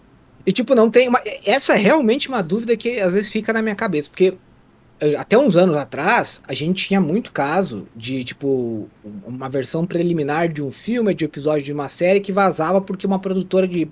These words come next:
de, de pós-produção, né, pegava e resolvia vazar. Aí eu ficava, "Tá, mas será que os caras que trabalham na pós-produção, os caras têm acesso ao, a uma versão, tipo, você acabou de falar ali, né, que geralmente o pessoal divide o projeto em várias produtoras diferentes pra dar tempo de todo mundo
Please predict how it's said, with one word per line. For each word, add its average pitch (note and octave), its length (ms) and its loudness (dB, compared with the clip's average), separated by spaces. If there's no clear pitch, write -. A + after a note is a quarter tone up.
de, B2 220 -4
de A#2 60 -8
pós-produção, D3+ 840 -6
né, E3+ 260 -4
pegava F#3+ 420 4
e G#3+ 60 10
resolvia G#3 340 8
vazar. F#3+ 280 2
Aí G3 60 2
eu G3+ 40 0
ficava, B3 280 -6
"Tá, D4+ 140 -6
mas G3 120 -4
será A3+ 200 -2
que - 60 -12
os - 100 -12
caras F#3 200 0
que F3+ 60 -16
trabalham E3 440 0
na A3+ 80 -2
pós-produção, E3+ 640 -2
os G3+ 100 -2
caras F#3 240 0
têm G#3 140 0
acesso F#3 800 -4
ao, A#2 460 -4
a G#2+ 40 -8
uma C3+ 140 -6
versão, D3 340 -4
tipo, C#3 360 -2
você - 100 -2
acabou F3 220 6
de B3+ 80 4
falar B3+ 240 6
ali, D#3+ 160 6
né, B2+ 120 -2
que - 140 -12
geralmente F#3 380 4
o G3+ 40 -10
pessoal G#3 260 2
divide F3 280 0
o F3 40 -10
projeto F3+ 440 2
em A3+ 60 0
várias G#3 240 2
produtoras F#3 420 -2
diferentes G3 340 0
pra C4 100 -6
dar B3+ 100 2
tempo A#3 180 -2
de A3+ 60 -8
todo A#3 180 -2
mundo A#3+ 300 -2